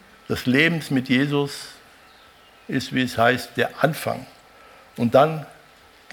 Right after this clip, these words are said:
sind wir auf dem Weg, auf dem Weg mit Jesus, auf dem Weg dem Ziele zu.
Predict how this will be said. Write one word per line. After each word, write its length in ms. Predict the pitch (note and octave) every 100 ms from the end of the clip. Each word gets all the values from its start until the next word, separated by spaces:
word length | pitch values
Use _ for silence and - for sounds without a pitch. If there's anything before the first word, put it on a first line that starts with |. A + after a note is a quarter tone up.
| -
sind 260 | - D3+ D3
wir 140 | C3+
auf 120 | C3
dem 120 | B2+ B2
Weg, 340 | B2+ A2 - - C3+
auf 180 | B2+
dem 200 | - A2+
Weg 380 | B2+ D3 D#3+ - -
mit 360 | - B2+ D3 - -
Jesus, 420 | B2+ C3+ A2+ - - - - - - - - -
auf 180 | C3+ B2
dem 200 | C3 A#2
Weg 340 | C3+ E3 F3
dem 180 | - D3+
Ziele 320 | D3 F#3 F3
zu. 300 | B2+ G#2+ G#2+